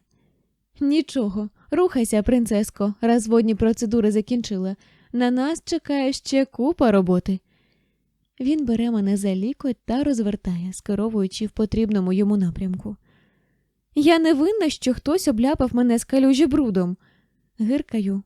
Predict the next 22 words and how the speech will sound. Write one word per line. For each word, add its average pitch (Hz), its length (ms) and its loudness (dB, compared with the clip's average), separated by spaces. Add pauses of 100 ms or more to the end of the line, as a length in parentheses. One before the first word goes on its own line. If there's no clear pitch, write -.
намагаючись 220 680 -2
загальмувати, 214 800 -2 (540)
але 302 320 0
Люк 294 220 0
продовжує 233 680 0
вести 208 340 -2
мене. 180 320 -2 (680)
«Гей, 240 400 2
стій, 302 420 0
я 254 140 0
з - 80 -8
тобою 339 440 4
нікуди 277 420 2
не 277 160 4
піду!» 277 380 0 (800)
Скандую 214 640 -2
кожне 196 400 -2
слово 254 360 0
під - 200 -8
пихтіння 247 600 -4
цього 202 320 -2
індика, 196 480 -2